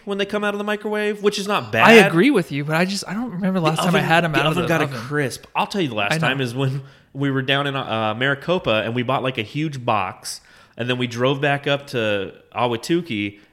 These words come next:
Speaker 1: and we
Speaker 2: Yeah.
Speaker 1: cooked them all in one night, and we had, like, a mountain.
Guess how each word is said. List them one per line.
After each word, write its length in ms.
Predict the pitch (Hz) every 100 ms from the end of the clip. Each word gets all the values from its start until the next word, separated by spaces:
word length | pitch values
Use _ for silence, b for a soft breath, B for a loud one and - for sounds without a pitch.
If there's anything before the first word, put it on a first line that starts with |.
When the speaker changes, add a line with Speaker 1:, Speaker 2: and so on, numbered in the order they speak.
| b
Speaker 1:
and 200 | 120 120
we 100 | 127
Speaker 2:
Yeah. 100 | 131
Speaker 1:
cooked 160 | 175 170
them 140 | 135
all 260 | 120 123 135
in 100 | 127
one 160 | 120 117
night, 200 | 110 95
and 80 | 110
we 80 | 135
had, 100 | 143
like, 100 | 135
a 60 |
mountain. 680 | 113 107 110 127 147 160